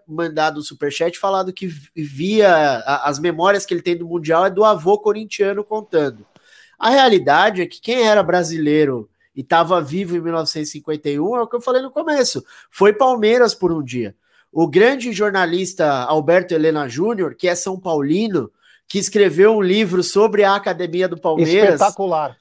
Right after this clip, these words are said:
Speaker 2: Esse livro.
Speaker 1: Espetacular, assim, é um, um, um livro maravilhoso. O Alberto Helena Júnior, é, pegando um pouco do gancho do que o Aldo falou, a gente chama do que quiser.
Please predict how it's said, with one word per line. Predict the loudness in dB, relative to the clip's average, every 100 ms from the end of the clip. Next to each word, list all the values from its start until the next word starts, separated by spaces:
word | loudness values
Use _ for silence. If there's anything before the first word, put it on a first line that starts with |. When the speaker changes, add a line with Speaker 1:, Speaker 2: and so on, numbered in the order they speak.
| _
Speaker 2:
Esse | -8 -4
livro. |
Speaker 1:
Espetacular, | 0 0 2 0 0 2 4 6 6 4 0
assim, | -4 -4 -2
é | -2
um, | -4 -6 -10
um, | -14 -12
um | -8
livro | -6 -6 -4
maravilhoso. | -2 0 0 0 4 6 6 4 -4 _ _
O | -2
Alberto | 2 2 2
Helena | 0 0 0
Júnior, | -2 -2 -2 0 2 0 -4 _ -6
é, | 0 2 2
pegando | 2 0 2 0 0
um |
pouco | -4 -4
do | -2
gancho | 0 0 -2
do | -6
que | -4
o | 0
Aldo | 0 0
falou, | -4 -2 2 2 0 _ -10
a | -6
gente | -4 -2
chama | -4 -2
do | -6
que | -8 -10
quiser. | -6 0 2 2